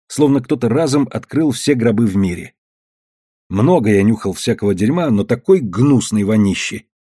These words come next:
и представить себе не мог. Меня охватил страх. А за ним, отставая всего на полшага, надвигалась паника.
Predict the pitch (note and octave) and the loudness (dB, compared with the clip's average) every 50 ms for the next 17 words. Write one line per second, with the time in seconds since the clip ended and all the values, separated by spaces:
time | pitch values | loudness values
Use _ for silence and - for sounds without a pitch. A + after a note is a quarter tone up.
0 | _ _ D#3+ D3+ B2+ E3 D#3+ B2+ - - A#2+ G2 F2+ F2 - - - F2+ F#2 E2+ | _ _ -2 0 0 0 -2 -2 -2 -2 -2 0 0 -2 -4 -6 -4 -4 -4 -4
1 | F2+ F2+ F#2 E2 - - - _ _ _ _ _ _ _ _ - F2+ F2+ G2 A2 | -4 -6 -6 -8 -12 -16 -20 _ _ _ _ _ _ _ _ -8 -4 -4 -4 -4
2 | A2+ - A#2+ A2+ - B2 C3 B2+ - - - F2 - - - - _ _ _ _ | -4 -4 -6 -6 -4 -6 -8 -6 -6 -6 -8 -8 -10 -14 -20 -20 _ _ _ _
3 | _ _ _ _ _ - G2+ F2 G#2+ F#2+ A2 E3 F3+ C#3+ A2+ - - G#2+ - - | _ _ _ _ _ -8 -6 -2 0 0 2 2 2 2 0 -2 -6 -10 -8 -6
4 | G2+ A2+ C#3+ C3+ A2+ - - B2 B2 B2 A2 G#2 - - G#2+ - - G#2 G2 A#2+ | -2 0 0 0 0 0 0 0 2 2 2 0 0 -4 -6 -6 -6 -6 -4 0
5 | D#3+ F3 D#3 B2 A#2 G#2 G2+ G#2 G#2 C#3 C3+ B2 A#2 - - - F#3 E3 A#2 G2 | 0 2 2 2 2 2 2 2 2 2 0 0 -4 -8 -6 -4 -4 -4 -2 -4
6 | - - D3 C3 | -6 -10 -14 -16